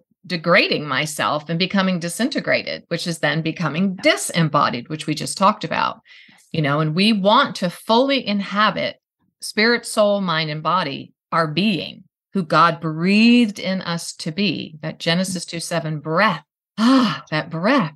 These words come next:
Speaker 1: that he blew into you, Melissa, and into me, and to, to everyone listening. How do you think, and why do you think that shame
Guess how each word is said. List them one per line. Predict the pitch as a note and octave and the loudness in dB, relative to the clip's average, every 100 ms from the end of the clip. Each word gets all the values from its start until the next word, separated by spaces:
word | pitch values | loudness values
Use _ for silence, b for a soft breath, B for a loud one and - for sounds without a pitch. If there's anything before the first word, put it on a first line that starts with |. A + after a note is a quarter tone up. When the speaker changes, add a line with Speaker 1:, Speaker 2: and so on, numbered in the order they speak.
| _ | _
Speaker 1:
that | D#3 - | -6 -6
he | - G3+ A3 A3 A3 b b b b b b _ _ _ | -6 -2 0 0 -4 b b b b b b _ _ _
blew | D#3+ D#3 F#3+ D4 | -4 0 4 6
into | D4+ C4+ D4 - B3+ A#3+ | 6 4 2 2 2 2
you, | E3+ G#3 C4 B3 D#3+ D3 | 0 0 2 2 0 -4
Melissa, | D#3 D#3 D#3+ - G3+ | -8 -6 -6 -6 -4
and | D#3+ F3+ | -2 0
into | G3 G3+ F#3 | 0 0 -4
me, | F3+ F#3 | -4 -4
and | D#3 D#3 | -4 -6
to, | D#3 D3 - - | -8 -10 -12 -4
to | - | 2
everyone | E3+ F3 E3 D3 | 4 4 0 -2
listening. | D#3+ A#3+ - A#2+ C#3+ D#3 B B B | -2 -2 -2 -6 -8 -14 B B B
How | - C4+ G#4+ | 2 4 4
do | D#4 | 2
you | D4 B3 A#3+ | 4 4 0
think, | B3 A#3+ A3 | 0 0 0
and | G3+ F#3 | 0 -2
why | E3+ G3 B3 | 2 2 4
do | C4 | 0
you | G3 E3+ | -2 -6
think | - E3 D#3+ - _ _ _ _ | -6 -6 -6 -14 _ _ _ _
that | D#3 D#3 F#3 G3 - | -8 0 2 2 -2
shame | - G3+ F#3+ F#3+ F#3 | -4 0 0 0 -2